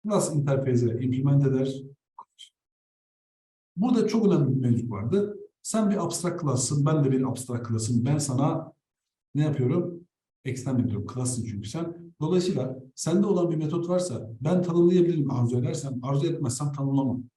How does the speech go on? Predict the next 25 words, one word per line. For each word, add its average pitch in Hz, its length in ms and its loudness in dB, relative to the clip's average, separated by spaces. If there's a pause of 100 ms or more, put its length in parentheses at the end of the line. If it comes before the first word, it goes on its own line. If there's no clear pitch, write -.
(460)
Ama 170 300 4
tanımlama 165 420 4
zorunluluğu 139 460 2
kimde? 139 480 -2 (260)
Atıyorum 151 440 0
bir 180 100 -2
başkası 180 420 0
var, 160 80 0
o 165 100 -4
da 160 100 -2
bana 151 160 -2
extend 117 340 -4
etmiş. 98 480 -8 (580)
Dolayısıyla 165 640 2
o 170 220 4
konkret - 460 -2
bir - 100 -6
class'sa 147 640 -6 (160)
onun 160 320 -2
ne 170 60 -2
ol-, 139 300 -2
ne 151 40 -2
yapması 131 360 -6
lazım? 110 320 -2
Mutlaka, 143 580 -6